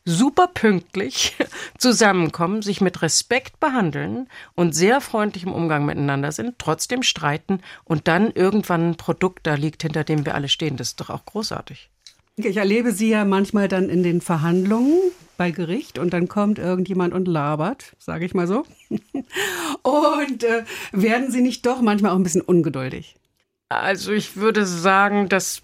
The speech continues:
Speaker 1: Menschen, die mich länger kennen, mich für exzessiv ungeduldig <laughs> halten würden. Insofern ja, das war auch eine Probe für mich, Geduld zu üben. Man darf niemanden unterbrechen.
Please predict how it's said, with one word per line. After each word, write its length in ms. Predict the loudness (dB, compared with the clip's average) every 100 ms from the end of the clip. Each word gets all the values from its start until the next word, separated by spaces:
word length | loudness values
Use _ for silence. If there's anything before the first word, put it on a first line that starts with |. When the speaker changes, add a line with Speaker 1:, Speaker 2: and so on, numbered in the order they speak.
| -4
Speaker 1:
Menschen, 380 | -2 0 -2 0
die 120 | 2
mich 240 | 0 0
länger 340 | 0 2 2 0
kennen, 340 | 2 2 4
mich 160 | 2 0
für 200 | -2 -2
exzessiv 760 | -4 -4 -2 0 2 2 2
ungeduldig 600 | 2 2 2 2 2 2
<laughs> 20 |
halten 300 | 0 2 0
würden. 340 | 2 0 0 -2
Insofern 720 | -4 -2 -2 2 2 2 -4
ja, 540 | -2 0 2 0 -2 -6 _ _ -4
das 240 | -2 2
war 120 | 0 0
auch 100 | 0
eine 200 | 0 0
Probe 380 | 0 0 2
für 180 | 0 0
mich, 380 | -2 -4 -8 -12
Geduld 480 | -4 -2 4 4 2
zu 180 | -2 -4
üben. 760 | 0 2 2 2 2 2 -2 -4
Man 220 | -4 -2
darf 140 | 0
niemanden 280 | 2 2 2
unterbrechen. 920 | 2 0 2 -2 2 2 4 2 2